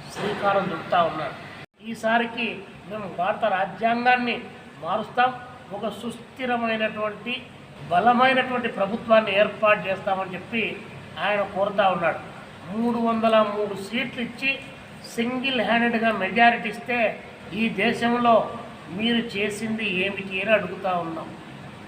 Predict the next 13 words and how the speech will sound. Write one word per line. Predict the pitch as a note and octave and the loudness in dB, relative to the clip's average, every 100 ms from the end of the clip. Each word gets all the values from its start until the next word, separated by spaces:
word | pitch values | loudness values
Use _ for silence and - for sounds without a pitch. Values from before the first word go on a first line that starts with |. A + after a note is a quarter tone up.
| - | -4
దళితులపైన | G#3 A#3 A#3+ A#3 A#3 A3+ G#3+ F3+ - - - - | -2 0 2 2 4 4 4 0 -4 -12 -14 -4
దాడులు | F#3+ G3+ A3 G#3+ | 4 4 6 6
ఆపారా? | G3 G3+ G3 F3+ G#3+ - - - - - | 4 6 4 4 0 -4 -12 -16 -16 -8
ఆదివాసీలను | E3 A3 A#3 A#3 A#3 A#3 A#3 A#3 G#3 - - - - D#3 | 2 4 6 6 6 6 0 -2 -4 -8 -14 -18 -16 -4
అడవుల | G3+ A#3+ B3 | 0 2 2
నుంచి | B3 A#3 - A#3 F#3 - - - D3+ | 0 -2 -4 -6 -6 -10 -16 -16 -6
ఎల్లగొట్టకుండా | F#3 A3+ A#3 B3 B3 A#3 A#3 A3+ G3+ E3+ - - - - | -4 0 2 0 -2 -4 -2 2 2 0 -8 -16 -18 -14
నివారించగలిగారా? | F3 G3+ A#3+ A#3+ A#3 A3 A3 G#3 G3+ G3 A#3 - - - - | -10 2 4 4 0 -2 -2 2 2 2 0 -6 -16 -18 -14
ముస్లిం | E3+ G3 A#3+ B3+ | -10 -4 -2 0
హక్కులను | A#3+ G3 G#3 A#3+ B3 A#3+ G3+ - - - - G3+ | 2 2 0 -2 -2 0 -2 -6 -10 -14 -10 0
కాలరాయకుండా | G#3 B3 A#3 A3 A3+ A3+ A#3 A3+ G3+ - - - - F3 | 4 6 8 6 4 0 2 4 4 0 -10 -16 -14 -6
మీరేమన్నా | A3+ A#3 A3+ A#3+ A#3+ A3 - - - - - | -2 0 0 0 2 2 0 -6 -14 -16 -8
ఆపగలిగారా? | E3+ A#3 A#3+ A3 A#3+ A3 G#3+ G#3 A#3+ | 2 2 2 0 0 2 4 2 0